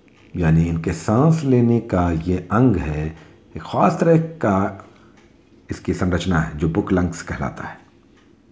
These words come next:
तो इसका आंसर हो जाएगा मकड़ी बिच्छू।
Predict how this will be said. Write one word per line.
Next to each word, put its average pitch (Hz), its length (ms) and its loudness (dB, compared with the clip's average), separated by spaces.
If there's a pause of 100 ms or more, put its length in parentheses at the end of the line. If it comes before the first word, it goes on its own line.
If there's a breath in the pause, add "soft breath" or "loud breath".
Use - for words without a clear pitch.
(1900 soft breath)
तो 233 60 8
इसका 226 180 6
आंसर 226 240 6
हो 247 100 8
जाएगा 240 240 6 (160)
मकड़ी 165 600 4
बिच्छू। - 500 2